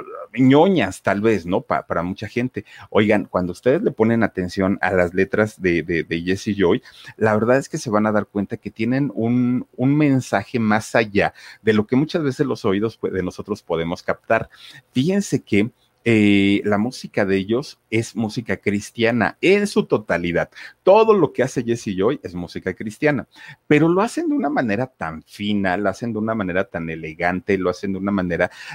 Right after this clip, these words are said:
tan bien hecha, que miren, uno podría estar cante y cante y cante, corre, y podemos estar cantando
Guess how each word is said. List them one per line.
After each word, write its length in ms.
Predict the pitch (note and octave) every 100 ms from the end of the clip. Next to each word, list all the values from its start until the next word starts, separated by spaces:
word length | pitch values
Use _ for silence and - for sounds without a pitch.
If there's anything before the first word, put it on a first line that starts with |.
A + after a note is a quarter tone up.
| -
tan 280 | - G2 G2
bien 300 | G2+ A#2+ A#2
hecha, 300 | G2+ - B2
que 180 | - B2
miren, 340 | D#3 D3+ A#2 -
uno 260 | D#3+ F3+
podría 300 | A#2 A2+ A#2+
estar 260 | C3+ C3 -
cante 360 | A#2+ C#3 C3
y 20 | G#2
cante 400 | - G2+ A#2 G#2
y 20 |
cante, 380 | - G#2 G#2+ -
corre, 640 | G2 G2 A2+ A#2+ A2 G2
y 80 | G2
podemos 380 | - F2+ G#2 -
estar 200 | - F2+
cantando 520 | F2+ F2+ F#2+ G2